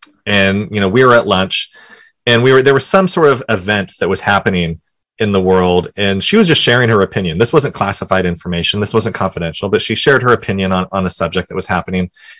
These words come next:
in the world. You know, and I basically told her, "Listen, you know, that's, that's a really interesting take. I've never thought of it that way in, in that perspective. You know, do you mind if I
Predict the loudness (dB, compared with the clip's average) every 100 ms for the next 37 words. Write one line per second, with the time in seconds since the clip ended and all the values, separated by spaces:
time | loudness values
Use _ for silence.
0 | -4 -2 2 2 2 0 -4 -20 -20 -20
1 | -4 2 2 2 2 2 2 0 2 2
2 | 2 0 -4 -6 -2 0 0 -2 -4 -2
3 | -2 2 2 2 0 -6 -6 -6 -6 -6
4 | -6 -6 -6 -12 -4 -4 -4 -6 -2 0
5 | 0 0 _ 0 0 0 0 2 0 -2
6 | -8 -8 -8 -4 -4 -4 -10 -2 -2 2
7 | 0 0 _ _ -4 -2 -2 -2 0 2
8 | 2 2 0 -2 -4 -4 -6 -4 -2 0
9 | -2 -4